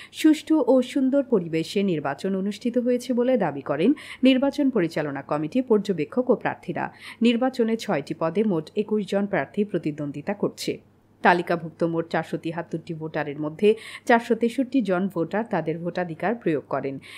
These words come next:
তার মধ্যে সভাপতি প্রার্থী পদে দুইশো আটষট্টি ভোট পেয়ে মোহাম্মদ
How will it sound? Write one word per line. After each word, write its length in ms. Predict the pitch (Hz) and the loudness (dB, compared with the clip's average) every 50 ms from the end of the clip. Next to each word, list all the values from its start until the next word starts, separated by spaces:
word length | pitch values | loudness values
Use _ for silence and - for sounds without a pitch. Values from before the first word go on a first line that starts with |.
| - - | -2 4
তার 180 | - 262 262 262 | 4 6 6 6
মধ্যে 260 | 277 277 247 285 285 | 4 4 4 2 2
সভাপতি 560 | - - 247 202 226 254 247 254 247 269 262 | 2 0 -2 0 0 0 0 0 0 0 0
প্রার্থী 360 | 254 - 240 233 240 - 247 | -2 -2 -2 -2 -2 -4 -6
পদে 320 | 240 - 220 220 220 302 294 | -2 0 0 2 2 2 2
দুইশো 300 | 220 196 180 - - 160 | 2 0 -2 0 -2 -2
আটষট্টি 480 | - 160 - - - 180 160 - 175 | -2 -2 -6 -6 -6 -6 -6 -4 -6
ভোট 200 | 160 151 156 151 - - | -6 -4 -6 -6 -6 -4
পেয়ে 200 | - 165 196 262 - - - - - - | 0 2 2 2 0 -2 -12 -10 -2 0
মোহাম্মদ 400 | 202 202 208 220 208 202 185 | 0 2 2 2 0 0 0